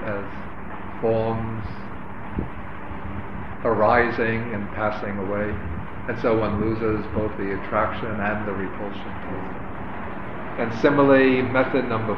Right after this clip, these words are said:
four, one perceives both the unrepulsive and the repulsive as repulsive.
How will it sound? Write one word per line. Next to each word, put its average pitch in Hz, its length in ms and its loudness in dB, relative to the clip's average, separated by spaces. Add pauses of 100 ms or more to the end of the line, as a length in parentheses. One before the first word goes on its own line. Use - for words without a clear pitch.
(120)
four, 139 400 6 (640)
one 117 220 2
perceives 131 840 6 (180)
both 113 380 4
the 107 260 0 (140)
unrepulsive 135 1040 2 (100)
and 131 220 2
the 127 60 6
repulsive 101 760 -2 (640)
as 107 240 0 (100)
repulsive. 101 640 -2